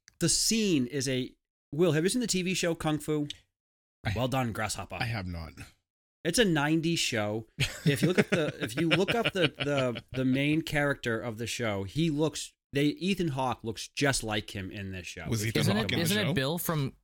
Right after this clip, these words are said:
Speaker 3: isn't it Bill from Kill Bill? The
Speaker 1: I
Speaker 3: guy from
Speaker 1: believe so.
Speaker 3: Kung Fu?
Speaker 1: Yes.
Speaker 3: Yeah,
Speaker 2: Which one?
Speaker 3: that's who it
Speaker 2: They were
Speaker 3: is.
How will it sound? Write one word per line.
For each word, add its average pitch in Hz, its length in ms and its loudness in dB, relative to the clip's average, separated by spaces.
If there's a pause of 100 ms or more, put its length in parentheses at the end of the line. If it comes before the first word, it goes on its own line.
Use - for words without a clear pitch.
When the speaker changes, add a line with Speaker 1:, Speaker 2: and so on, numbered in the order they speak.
Speaker 3:
isn't 156 180 2
it 160 80 -2
Bill 165 160 0
from 151 200 -2
Kill 151 200 -2
Bill? 160 300 -2 (1300)
The 131 60 2
Speaker 1:
I 143 60 6
Speaker 3:
guy 147 60 2
from 151 80 2
Speaker 1:
believe 170 220 2
so. 170 200 -2
Speaker 3:
Kung 135 160 0
Fu? 160 240 -2
Speaker 1:
Yes. 113 240 2
Speaker 3:
Yeah, 120 60 0
Speaker 2:
Which 135 140 0
one? 127 220 0
Speaker 3:
that's 92 80 -4
who 117 140 0
it - 20 -2
Speaker 2:
They 98 80 0
were 78 80 -2
Speaker 3:
is. 107 60 -4